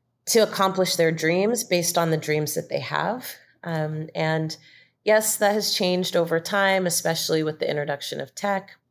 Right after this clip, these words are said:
But, um, in general, you can see some patterns. So all that to say, my place is the Bay Area, where we have,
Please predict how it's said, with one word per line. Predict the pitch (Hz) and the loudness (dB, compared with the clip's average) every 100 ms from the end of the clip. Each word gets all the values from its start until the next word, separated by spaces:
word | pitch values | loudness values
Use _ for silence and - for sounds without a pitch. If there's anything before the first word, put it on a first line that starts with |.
| - | -2
But, | 254 - - - - - - _ - | -2 -2 -6 -12 -14 -20 -20 _ -4
um, | 175 175 175 | -2 -2 -2
in | 185 180 | -2 2
general, | 202 202 190 | 2 2 2
you | 180 | 0
can | 170 165 | -2 -6
see | 160 156 | -4 -6
some | - 147 | -6 -8
patterns. | - - - - 165 | -6 -6 -6 -8 -6
So | - 156 147 143 - _ _ | -2 0 0 -2 -8 _ _
all | - 226 | 2 4
that | 254 240 | 4 2
to | 214 | -2
say, | - 151 143 143 151 - - - _ _ _ | 0 0 0 -2 -6 -10 -20 -20 _ _ _
my | 185 180 208 | 0 4 4
place | 220 - 180 175 175 175 - - | 2 2 4 4 2 -2 -6 -2
is | 160 156 160 | 0 0 -2
the | |
Bay | 160 160 151 | -2 2 2
Area, | 151 147 143 147 143 139 | 2 2 2 2 2 0
where | 139 139 135 | 2 0 0
we | 147 143 143 | -4 -6 -4
have, | 143 135 139 135 - | 0 2 2 0 -8